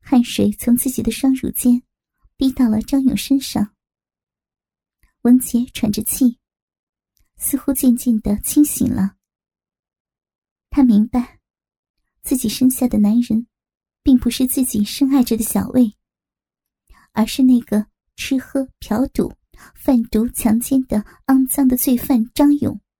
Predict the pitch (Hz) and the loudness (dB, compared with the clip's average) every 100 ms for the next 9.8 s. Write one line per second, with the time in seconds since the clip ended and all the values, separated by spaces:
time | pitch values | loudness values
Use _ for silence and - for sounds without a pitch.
0 | _ _ _ _ _ _ _ _ _ _ | _ _ _ _ _ _ _ _ _ _
1 | _ _ _ 220 240 - 247 - 214 - | _ _ _ -2 0 -2 -2 -2 -4 -6
2 | _ _ _ _ _ - - 262 254 233 | _ _ _ _ _ -14 2 4 4 0
3 | - 254 - - - 269 - 214 - - | -2 -4 -4 -10 -4 -4 -2 -4 -6 0
4 | 269 269 - 240 233 - 214 196 - 226 | 0 0 -2 2 2 2 -2 -2 -4 -8
5 | - _ _ _ _ _ _ _ _ _ | -8 _ _ _ _ _ _ _ _ _
6 | _ _ _ _ _ - - 247 - 247 | _ _ _ _ _ -6 2 2 4 0
7 | 247 - _ _ _ _ _ _ _ _ | 0 -8 _ _ _ _ _ _ _ _
8 | 269 254 262 254 247 - 269 220 214 262 | -4 0 4 6 4 4 2 2 -4 -2
9 | 240 214 247 - 269 - 208 | 2 2 0 0 -2 0 -4